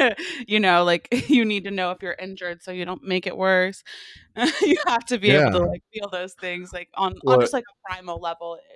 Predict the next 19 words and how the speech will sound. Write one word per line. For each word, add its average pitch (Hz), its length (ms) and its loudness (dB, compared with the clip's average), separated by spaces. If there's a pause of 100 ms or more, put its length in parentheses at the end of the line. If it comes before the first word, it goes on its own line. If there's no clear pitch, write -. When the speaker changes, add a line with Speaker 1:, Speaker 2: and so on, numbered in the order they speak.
(120)
Speaker 1:
is, - 120 -20
like, 170 240 -20
necessary 165 500 -2
for 175 160 2
Speaker 2:
<sighs> - 0 -
Speaker 1:
survival. 160 720 -2 (720)
But 220 140 2
it's 226 100 -2
just, 254 140 4
Speaker 2:
Yeah. 196 140 4
Speaker 1:
like, 220 200 -2
our 220 80 -6
lives 220 280 4
aren't 240 160 -2
that 196 160 -2
hard 180 280 0
anymore, 180 640 -6
so 180 400 -12 (260)
<laughs> - 240 -10